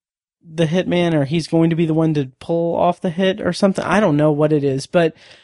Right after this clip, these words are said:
in the dream world, in the beginning of the movie, he's saying that sh-, that he,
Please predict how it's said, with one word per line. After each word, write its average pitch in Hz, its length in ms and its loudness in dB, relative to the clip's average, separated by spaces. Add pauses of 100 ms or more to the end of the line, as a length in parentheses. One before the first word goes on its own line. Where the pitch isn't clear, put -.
(360)
in 202 220 4
the 165 80 2
dream 202 420 0
world, 147 260 2
in 151 100 2
the 151 60 2
beginning 170 400 -2
of 147 100 -2
the 135 80 -4
movie, 175 460 0
he's 165 260 -4
saying 156 300 0
that 143 120 0
sh-, - 260 -12
that 147 240 2
he, 175 600 0